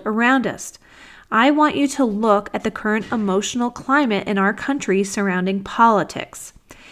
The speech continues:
If one does not agree with a politician's stance or implemented policies, we tend to blame them the, for the feelings our difference of opinion creates. Now,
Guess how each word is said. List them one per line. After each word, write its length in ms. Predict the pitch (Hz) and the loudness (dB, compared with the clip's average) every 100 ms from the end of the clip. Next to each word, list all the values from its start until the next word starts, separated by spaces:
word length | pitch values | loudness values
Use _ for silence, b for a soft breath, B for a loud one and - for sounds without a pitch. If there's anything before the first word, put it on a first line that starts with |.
| B B | B B
If 200 | 247 - | -4 -4
one 280 | 233 233 262 | 0 4 4
does 180 | 311 294 | 2 2
not 180 | 262 254 | 2 2
agree 360 | 269 226 208 | 2 4 4
with 180 | 220 220 | 4 0
a 40 | 202 | -4
politician's 760 | - 180 185 202 190 208 233 | -2 0 0 -4 -6 -6 -8
stance 640 | - 196 190 190 190 190 - | -6 -2 0 0 -2 -6 -8
or 100 | 190 - | -8 -6
implemented 600 | 190 - 208 214 277 269 | -6 -2 -2 -2 -2 -2
policies, 920 | - 285 254 247 196 185 214 262 - b b b - | 2 4 4 2 -2 0 0 -2 -8 b b b -6
we 280 | 202 220 | -2 0
tend 320 | 247 - 214 214 | -2 -2 -4 -2
to 100 | 233 | -4
blame 540 | 208 214 226 269 247 | -2 -2 0 0 0
them 240 | 202 202 | 0 -2
the, 80 | 208 | -4
for 500 | 208 - _ - 220 | -6 -12 _ -8 -4
the 120 | 208 | -2
feelings 760 | 208 - 302 320 220 202 240 - - | -4 0 2 4 0 0 -4 -6 0
our 180 | 196 214 | 2 2
difference 540 | - 185 196 196 208 | 0 -2 0 -2 -2
of 140 | - 208 | -8 -8
opinion 560 | 202 - 185 185 180 | -6 -4 -2 -2 -4
creates. 840 | 180 - 190 208 202 - - - - B B B B B B | -6 -4 0 2 0 -2 -8 -16 -18 B B B B B B
Now, 400 | 190 214 196 156 | 0 4 4 2